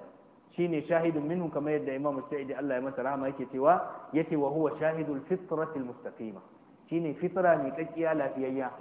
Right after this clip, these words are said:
Shi yasa su kansu mushrikai lokacin da ake karantawa, ai kaga Allah ya bayyana cewa in an karanta Alqur'ani suna me? Yana sa su cikin dimuwa da kuma tunani. Shi yasa ma suke cewa kada a saurari Qur'anin.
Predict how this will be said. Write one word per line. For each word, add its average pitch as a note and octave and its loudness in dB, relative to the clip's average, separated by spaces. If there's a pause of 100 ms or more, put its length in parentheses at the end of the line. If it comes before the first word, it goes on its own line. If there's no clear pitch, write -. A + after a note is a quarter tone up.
(1500)
Shi F#3 2
yasa G3+ 4
su G3 -2
kansu G#3 -2
mushrikai D#3+ -2
lokacin F3 0
da D3+ -6
ake D3+ -6
karantawa, B2 -4 (320)
ai E3+ 4
kaga F#3 4
Allah F#3 4
ya E3 8
bayyana D#3+ 0
cewa E3 2
in E3 -4
an E3 -4
karanta D#3+ -2
Alqur'ani C#3 -4
suna D3+ -2
me? A#2 -6 (1160)
Yana E3+ 2
sa F3 4
su D3+ -4
cikin E3 -4 (100)
dimuwa E3+ 4
da C#3+ -2
kuma D3+ 0 (360)
tunani. C#3+ 0 (380)
Shi D#3+ -2
yasa D#3+ 2
ma D3+ -2
suke D3+ -6
cewa D3 -2
kada D#3+ -2
a C3+ -6
saurari C3 0
Qur'anin. A2+ -6